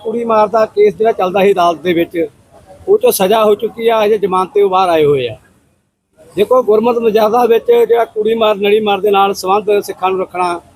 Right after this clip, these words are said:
ਵਰਜਿਤ ਕੀਤਾ ਗਿਆ, ਬਹੁਤ ਵੱਡੀ ਅਵਗਿਆ ਆ। ਦੂਜਾ, ਉਹ ਰੋਮਾਂ ਦੀ ਬੇਅਦਬੀ ਕਰਦੇ ਰਹੇ ਆ।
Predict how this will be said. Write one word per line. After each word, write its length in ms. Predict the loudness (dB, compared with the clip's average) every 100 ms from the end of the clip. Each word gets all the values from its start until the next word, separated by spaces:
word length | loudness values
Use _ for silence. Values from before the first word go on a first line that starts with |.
| _ _ _ _
ਵਰਜਿਤ 300 | -2 0 -2
ਕੀਤਾ 300 | -2 -2 2
ਗਿਆ, 140 | 2
ਬਹੁਤ 260 | 2 0 0
ਵੱਡੀ 260 | -2 0 0
ਅਵਗਿਆ 360 | 0 0 -2
ਆ। 120 | -2 -6 -18 -20 -20 _ _ _ _ -4
ਦੂਜਾ, 340 | -2 0 2
ਉਹ 180 | 2 2
ਰੋਮਾਂ 300 | 2 0 -2
ਦੀ 100 | -2
ਬੇਅਦਬੀ 360 | -2 -4 -4 -6
ਕਰਦੇ 300 | -4 -2 -2
ਰਹੇ 180 | -2 -2
ਆ। 80 | -6